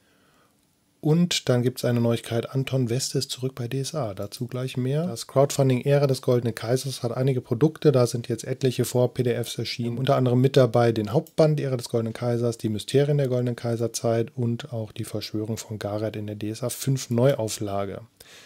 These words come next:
Dann gibt es ein paar neue Informationen zum Mosaik der Märchen, das Crowdfunding, was inzwischen beendet ist. Der Kodex des Götterwirkens legt noch mal eine extra Runde ein. Wir haben noch einen neuen Blogbeitrag zur Bibliografie des Schwarzen Auges,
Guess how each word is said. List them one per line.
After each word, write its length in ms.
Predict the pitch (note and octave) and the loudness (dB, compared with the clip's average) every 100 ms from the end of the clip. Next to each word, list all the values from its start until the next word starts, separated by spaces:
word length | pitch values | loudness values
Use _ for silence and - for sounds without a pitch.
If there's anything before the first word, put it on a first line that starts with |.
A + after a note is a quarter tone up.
| - _ _ | -20 _ _
Dann 280 | - C3 C3+ | 2 4 4
gibt 220 | A#2+ - | 2 0
es 160 | A#2+ - | -2 -2
ein 120 | A#2 | -4
paar 160 | A2 A#2 | -4 -4
neue 200 | A2+ A2+ | -2 -2
Informationen 560 | A2+ A#2 A2 - A2+ | -2 -2 -2 -2 -4
zum 140 | A2 A#2 | -4 -4
Mosaik 340 | A2 A2 G#2+ | -4 -4 -6
der 120 | - | -4
Märchen, 440 | G#2+ C3+ D3 D3+ C#3+ | 2 4 4 2 -2
das 160 | G#2+ | -4
Crowdfunding, 480 | - A2 - A2 G#2+ | -4 -6 -6 -8 -8
was 180 | G#2 - | -10 -12
inzwischen 440 | G#2+ - - - | -14 -14 -14 -12
beendet 340 | A#2+ E3 F#3 F3 | -6 0 0 0
ist. 320 | D#3+ - - - - - - - _ _ - | -4 -6 -10 -18 -20 -20 -20 -20 _ _ -2
Der 140 | A2 | -2
Kodex 360 | - B2+ A#2+ - | 2 4 4 0
des 200 | - - | -10 0
Götterwirkens 720 | C#3+ E3 D3 D3+ D3+ D3 C#3+ | 2 2 4 2 2 -4 -2
legt 280 | A#2 C3+ D3 | 0 0 0
noch 120 | C#3+ | -2
mal 100 | A#2+ | 0
eine 120 | C3 B2 | -2 -2
extra 240 | C#3 B2 | -2 -2
Runde 340 | A2+ B2 B2 | 0 2 2
ein. 320 | A2+ A#2+ E3 F3 - - - - - - - - - _ _ - | 0 0 -2 -4 -8 -14 -18 -20 -20 -18 -20 -20 -20 _ _ -6
Wir 320 | A#2 B2 B2 | 0 2 4
haben 480 | A2 B2 A#2 A#2+ A#2+ - | 4 4 4 4 2 0
noch 320 | B2+ A#2 A2+ - | 0 0 0 -2
einen 220 | A#2 A2+ | -4 0
neuen 200 | A2+ A2+ | 0 2
Blogbeitrag 600 | C3+ C#3+ C3 - A#2+ A#2 | 0 0 -2 -2 -4 -4
zur 120 | A#2+ | -2
Bibliografie 720 | A2+ A#2 A#2+ A2+ - G#2+ - A#2 | -2 -2 -4 -4 -6 -10 -6 -6
des 120 | A2 | -6
Schwarzen 460 | - A2 - - | -6 -6 -4 -4
Auges, 600 | - D3 E3 E3+ D3+ - | 2 4 4 2 -2 -6